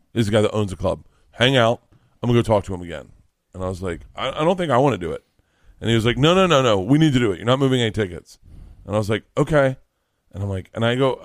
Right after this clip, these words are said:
"Tell him I'm really good on radio." And he's like, "I'm telling them." And they just think, they saw a picture of you and they don't think you're funny. And I was like,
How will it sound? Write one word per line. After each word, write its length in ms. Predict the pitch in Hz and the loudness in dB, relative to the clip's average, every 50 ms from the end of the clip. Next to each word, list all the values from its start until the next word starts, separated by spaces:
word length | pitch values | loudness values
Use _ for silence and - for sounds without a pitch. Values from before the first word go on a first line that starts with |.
| - 117 | -14 -6
"Tell 160 | - 156 180 226 | -2 -2 0 0
him 80 | 233 | 0
I'm 120 | 202 175 165 | -2 -2 -2
really 160 | 165 165 151 | 0 0 0
good 120 | 156 147 | 0 -2
on 100 | 135 127 | -2 -4
radio." 320 | 123 135 135 123 104 95 92 | -4 -4 -4 -4 -4 -6 -6
And 80 | 92 95 | -8 -8
he's 100 | 98 98 | -8 -8
like, 120 | 101 - | -8 -6
"I'm 160 | 117 123 127 110 | -6 -6 -6 -4
telling 320 | - 135 147 196 214 151 | -2 0 2 2 2 2
them." 120 | 110 98 98 | 0 -2 -4
And 80 | 101 | -2
they 100 | 107 117 | -2 -2
just 220 | 123 127 143 123 - | -2 -2 -4 -4 -2
think, 300 | 139 135 127 113 - - _ _ _ _ - | -2 -2 -2 -2 -6 -14 _ _ _ _ -4
they 100 | 113 113 | -4 0
saw 140 | - 180 | 2 2
a 40 | 151 | 2
picture 280 | 123 160 180 165 160 139 | 4 2 2 2 0 0
of 80 | 117 | 2
you 100 | 117 113 | 2 0
and 80 | 110 110 | 0 0
they 60 | 113 | 0
don't 120 | 123 127 117 | 0 -2 -2
think 140 | 127 123 | -4 -6
you're 80 | 110 107 | -8 -6
funny. 420 | - - 147 151 117 90 78 - - _ | -2 -2 -2 -2 -2 -4 -10 -16 -18 _
And 80 | - 107 | -10 -8
I 40 | 107 | -8
was 100 | 104 101 | -6 -4
like, 260 | 113 107 98 - | -4 -6 -6 -8